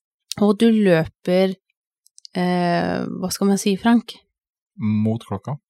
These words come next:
Speaker 1: Ja. Så du
Speaker 2: For
Speaker 1: ikke løper motsatt av alle
Speaker 2: Ja.
Speaker 1: andre. Da blir det fort litt
Speaker 2: Det er
Speaker 1: krasj.
Speaker 2: fordi at da har du, når du har hunden på venstre side, så har du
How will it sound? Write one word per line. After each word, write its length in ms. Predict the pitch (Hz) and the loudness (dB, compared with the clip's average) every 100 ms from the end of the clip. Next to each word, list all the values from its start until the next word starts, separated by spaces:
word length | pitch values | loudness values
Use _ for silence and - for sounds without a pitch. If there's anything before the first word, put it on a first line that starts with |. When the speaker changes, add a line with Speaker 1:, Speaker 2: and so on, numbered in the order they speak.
| _ | _
Speaker 1:
Ja. 140 | - 147 - _ _ _ _ _ - - _ | -8 -8 -8 _ _ _ _ _ -20 -20 _
Så 160 | - | 2
du 80 | 226 | 4
Speaker 2:
For 80 | 226 | 6
Speaker 1:
ikke 140 | 220 208 | 6 6
løper 240 | 202 220 | 4 6
motsatt 400 | 202 185 202 - | 6 4 0 2
av 140 | 202 202 | 4 4
alle 160 | 190 196 175 | 4 4 4
Speaker 2:
Ja. 60 | |
Speaker 1:
andre. 140 | 202 202 - _ - - | 4 0 -4 _ -20 -4
Da 120 | 214 | 0
blir 160 | 196 175 | 2 2
det 80 | 190 | 0
fort 180 | 147 - | -4 -4
litt 120 | 156 | -4
Speaker 2:
Det 100 | 143 | 2
er 120 | 139 123 | 4 4
Speaker 1:
krasj. 100 | - | 2
Speaker 2:
fordi 140 | 113 104 | 0 -2
at 100 | - | -4
da 220 | 113 120 113 | -2 2 2
har 300 | 117 107 107 | 2 0 0
du, 180 | 113 | -4
når 180 | 117 120 | -2 -2
du 60 | 120 | 0
har 220 | 120 120 | -2 0
hunden 300 | 113 107 113 113 | 0 0 -2 -2
på 100 | 117 | 0
venstre 380 | 110 107 120 | 0 0 -4
side, 360 | 117 123 139 160 - | 0 2 2 0 -2
så 180 | - 131 | -2 0
har 240 | 117 104 | 4 4
du 380 | 104 120 123 123 | 2 2 2 2